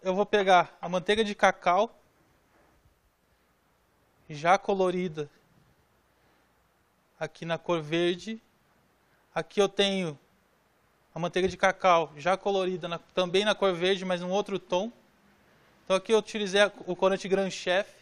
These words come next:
é, o lipossolúvel, né, a base de gordura para chocolate. Então, né,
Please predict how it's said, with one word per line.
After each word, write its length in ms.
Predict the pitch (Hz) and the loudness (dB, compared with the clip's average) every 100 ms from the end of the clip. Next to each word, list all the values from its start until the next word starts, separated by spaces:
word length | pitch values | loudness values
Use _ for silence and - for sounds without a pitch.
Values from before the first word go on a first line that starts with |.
| _ _ _ _ _ _ _ _ - | _ _ _ _ _ _ _ _ -8
é, 480 | 151 156 151 151 143 - _ _ _ _ | -4 -2 -2 -4 -6 -10 _ _ _ _
o 80 | - | -10
lipossolúvel, 920 | 170 190 - 175 190 160 170 214 226 233 _ _ _ - | -6 -6 -6 -6 -4 -4 -4 -6 -10 -16 _ _ _ -16
né, 180 | 156 170 | -14 -8
a 120 | 151 | -8
base 600 | 147 151 160 151 160 143 - _ _ _ | -2 0 -2 -4 -12 -14 -20 _ _ _
de 140 | - 151 | -16 -8
gordura 500 | 160 156 151 196 202 | -6 -4 -4 -4 -4
para 160 | - | -6
chocolate. 760 | 151 160 - 147 151 196 - - _ _ _ _ _ _ _ _ _ _ _ _ _ _ _ _ _ _ _ | -10 -10 -8 -4 -2 -4 -8 -20 _ _ _ _ _ _ _ _ _ _ _ _ _ _ _ _ _ _ _
Então, 240 | 165 190 202 | -4 0 2
né, 140 | 226 | 0